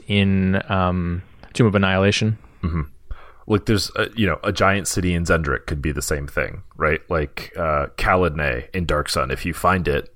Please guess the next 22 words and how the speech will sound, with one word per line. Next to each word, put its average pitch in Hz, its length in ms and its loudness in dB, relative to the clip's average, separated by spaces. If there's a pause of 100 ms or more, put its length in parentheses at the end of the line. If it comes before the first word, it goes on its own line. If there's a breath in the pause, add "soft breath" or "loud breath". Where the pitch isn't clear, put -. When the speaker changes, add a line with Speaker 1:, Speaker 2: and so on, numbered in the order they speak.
Speaker 2:
right, 78 260 -4
like, 78 300 -8
that's - 240 -2
probably 131 460 2
a 131 60 4
mega 135 260 2
dungeon 82 340 0
if 71 160 -6
you 69 80 -4
want 69 200 -2
it - 80 -10
to 73 100 -6
be. - 220 -6 (180 soft breath)
Speaker 1:
Right. 101 360 2
Uh, 107 200 2
the 123 100 4
last 131 280 2
half 151 180 2
of 131 100 -4
every 135 260 6
Mummy 131 300 6
movie. 98 400 2